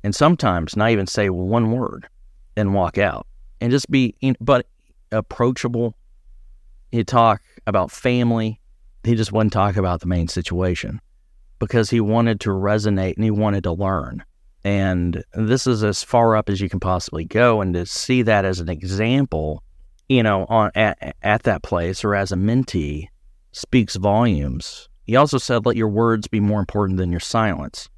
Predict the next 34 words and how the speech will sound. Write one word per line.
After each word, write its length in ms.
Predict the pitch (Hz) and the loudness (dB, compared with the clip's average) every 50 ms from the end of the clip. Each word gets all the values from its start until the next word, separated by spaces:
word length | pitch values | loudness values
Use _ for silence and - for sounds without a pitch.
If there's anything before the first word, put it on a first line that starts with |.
| - - - - - - | -20 -20 -20 -14 -6 -2
And 80 | 113 | 0
that, 180 | 113 123 131 123 - - | 2 2 0 0 -2 0
that 180 | - 127 131 120 | 2 2 2 4
goes 200 | 135 135 135 117 | 2 2 2 2
back 260 | 107 120 113 120 117 - | 2 2 2 2 2 0
to 240 | - 123 110 104 | -2 0 0 0
being 200 | 101 98 107 104 | 2 0 0 0
a 60 | 98 92 | 0 -2
parent 480 | - - 113 117 113 110 104 98 87 - - _ _ - - - | -4 -4 -2 0 0 0 0 -2 -4 -6 -12 _ _ -20 -8 -2
or, 340 | 110 107 98 92 90 82 - | 0 2 2 2 2 0 0
or 140 | - 101 104 | -2 -2 0
just 200 | 98 110 107 - | 2 0 -2 0
being 220 | - 110 101 90 | 0 2 2 2
a 40 | 90 | 0
human. 640 | 76 - - - 131 131 127 110 82 76 78 71 - _ _ _ _ _ _ _ _ _ _ _ _ _ - | -2 -4 -4 0 2 2 4 2 2 0 -4 -6 -6 _ _ _ _ _ _ _ _ _ _ _ _ _ -10
Uh, 300 | - - 82 76 73 80 80 - - _ _ - - | -8 -4 -4 -2 -2 -4 -6 -8 -12 _ _ 0 2
being 160 | 110 104 104 | 4 4 4
quick 440 | 95 - - - - - 127 123 _ | 2 0 -4 -8 0 0 0 0 _
to 200 | - - - 98 | -4 -2 0 0
think 800 | - - - - - 131 123 127 120 - _ - - - - - _ - | 0 -2 -10 -2 0 2 4 4 2 0 _ -20 -20 -20 -20 -20 _ -2
and 320 | 95 92 92 90 90 90 | 0 0 2 2 0 -2
slow 880 | - - - - - - 98 101 104 107 110 113 113 113 113 113 110 107 | -4 -6 -8 -10 -8 -6 -2 0 2 2 2 4 4 4 4 2 2 0
to 180 | - - - | -2 -4 -4
anger, 320 | 98 101 101 107 104 107 104 | 0 0 2 2 2 0 -2
slow 320 | - - - - 113 110 | -4 -6 -2 0 2 2
to 80 | 104 101 | 2 0
speak. 480 | - - - - 113 113 113 - - _ _ _ _ - | -2 -6 -4 -2 0 0 0 -2 -8 _ _ _ _ -4
It 40 | - | 0
doesn't 180 | 120 123 123 120 | 0 2 4 4
even 140 | 113 107 | 2 2
have 180 | 98 101 98 90 | 2 2 0 0
to 60 | - | 0
be 120 | 95 87 80 | -4 -2 0
anger. 440 | 90 101 104 92 82 80 80 - | 0 0 0 -2 -4 -6 -12 -14